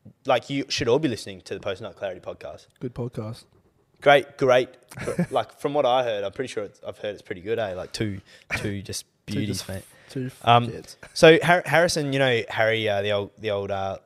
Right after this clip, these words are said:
Speaker 2: Canberra,
Speaker 1: Yeah,
Speaker 2: Canberra, yeah.
Speaker 1: loves
Speaker 2: I struggle to say, say his last name.
Speaker 1: Canberra, yeah. He, he loves the boys. He loves,
Speaker 2: Great
Speaker 1: we
Speaker 2: bloke.
Speaker 1: love him too. And
Speaker 2: Great
Speaker 1: he
Speaker 2: bloke.
Speaker 1: sent in, um, superpowers.
Speaker 2: Mm.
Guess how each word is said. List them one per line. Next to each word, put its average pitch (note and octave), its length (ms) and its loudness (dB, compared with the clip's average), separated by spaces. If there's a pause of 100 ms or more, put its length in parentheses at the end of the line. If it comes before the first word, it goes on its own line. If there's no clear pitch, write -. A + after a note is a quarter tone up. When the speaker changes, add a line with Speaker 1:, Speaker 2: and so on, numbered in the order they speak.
Speaker 2:
Canberra, B2+ 360 -2 (160)
Speaker 1:
Yeah, A2+ 460 4
Speaker 2:
Canberra, B2+ 200 2
yeah. A#2+ 40 0
Speaker 1:
loves C3+ 300 8
Speaker 2:
I - 0 -
struggle F#3 240 6
to E3+ 60 2
say, C#3 280 2
say B2+ 180 -2
his A#2+ 100 -4
last A#2 260 -4
name. A2+ 80 -2
Speaker 1:
Canberra, F#2+ 340 -4 (100)
yeah. F#2+ 220 -4 (200)
He, D3 280 4
he C#3+ 140 2
loves C3 340 4
the A2+ 60 -6
boys. G2+ 280 0
He G2+ 80 -8
loves, A2+ 320 2
Speaker 2:
Great B2 220 0
Speaker 1:
we C3 80 0
Speaker 2:
bloke. C3 80 0
Speaker 1:
love A#2+ 140 4
him A2 140 -4
too. G2+ 240 -2
And F#2+ 140 -4
Speaker 2:
Great A#2 140 0
Speaker 1:
he C3 60 0
Speaker 2:
bloke. A#2 80 -2
Speaker 1:
sent A2+ 260 -2
in, G#2+ 160 -2
um, F#2+ 300 -4 (300)
superpowers. C3+ 960 2 (140)
Speaker 2:
Mm. A#2 280 -16